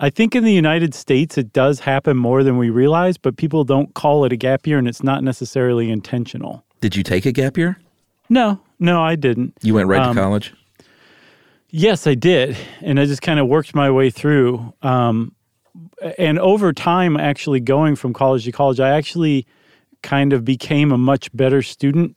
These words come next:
Speaker 1: than I was had I just followed, like, a traditional path.
Speaker 2: Oh, yeah?
Speaker 1: Um, yeah, where you just go from, you know,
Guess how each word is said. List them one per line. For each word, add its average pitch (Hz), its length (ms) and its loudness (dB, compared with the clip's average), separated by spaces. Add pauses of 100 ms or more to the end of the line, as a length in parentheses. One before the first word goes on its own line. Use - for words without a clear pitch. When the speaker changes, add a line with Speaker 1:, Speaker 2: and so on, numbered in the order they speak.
Speaker 1:
than 143 140 2
I 143 100 2
was 160 580 0 (520)
had 139 200 -2
I 135 100 2
just 127 260 -4
followed, 131 340 2
like, 123 180 0
a 120 120 0
traditional 143 500 -2
path. 180 480 -4 (100)
Speaker 2:
Oh, - 120 2
yeah? 95 220 2 (380)
Speaker 1:
Um, 127 420 0 (100)
yeah, 151 420 0
where 131 300 0
you 123 140 0
just 113 220 -10
go 117 160 -2
from, 113 380 -4
you 143 100 -4
know, 117 260 -2